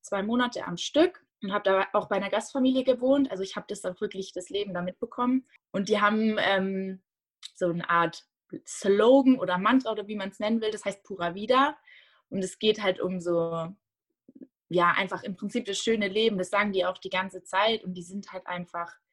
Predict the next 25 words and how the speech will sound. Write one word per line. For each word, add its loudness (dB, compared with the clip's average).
ja, -6
entspannter 2
und -8
einfach -6
so -4
richtig -2
herzliche -2
Menschen -4
und -6
dankbar 2
und -8
einfach, -8
ja, -4
die -8
leben 2
ein -6
einfaches 0
Leben, 2
aber 0
sind -10
halt -4
einfach -6
komplett -2
happy -2
damit. -4